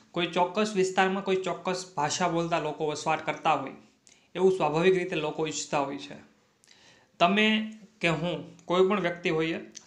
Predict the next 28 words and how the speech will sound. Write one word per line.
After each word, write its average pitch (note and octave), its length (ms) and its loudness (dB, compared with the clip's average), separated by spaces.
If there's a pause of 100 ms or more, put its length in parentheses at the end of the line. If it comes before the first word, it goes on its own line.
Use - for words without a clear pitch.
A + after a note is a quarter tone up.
સ્વાભાવિક E3 400 2
રીતે F#3+ 180 0
આપણે F3 220 0
એવું E3+ 200 -2
ઈચ્છીએ F3 280 -2
કે E3+ 100 -4
આપણે E3 280 -2
જે D#3 140 0
ભાષા D3 320 -2
બોલીએ D3 320 0
છીએ - 380 -10 (500)
એવી F3+ 200 4
જ F#3 100 2
ભાષા D#3+ 320 2
આપણી E3+ 240 -2
આસપાસના D#3+ 540 -4
લોકો D#3+ 340 -2
છે D#3+ 200 -2
એ - 20 0
બોલતા D3 400 -2
હોય, E3+ 200 0 (680)
જેના F3 240 0
કારણે F3 280 -2
વાતચીતની E3+ 540 -4
અંદર F3 160 0
આપણને D#3+ 300 -4
સરળતા D#3+ 460 -2
રહે, E3 220 -6